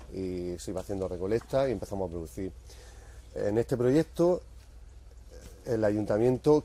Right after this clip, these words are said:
quiso sumarse, vio que estaba funcionando bien, el ayuntamiento qui-, eh, el ayuntamiento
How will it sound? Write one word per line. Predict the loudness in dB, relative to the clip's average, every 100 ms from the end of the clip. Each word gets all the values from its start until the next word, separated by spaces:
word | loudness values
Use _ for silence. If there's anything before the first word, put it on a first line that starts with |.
| 2
quiso | -2 0 -2
sumarse, | -2 -4 -2 0 0
vio | 0 -2
que | -2
estaba | -2 -2
funcionando | -2 -2 -2 0
bien, | 0 2 2 2
el | 0 0
ayuntamiento | -2 -2 -4 -6
qui-, | -6 -6 -4
eh, | -4 -4 -4 -6 -6
el | -4
ayuntamiento | -4 -4 -4 -4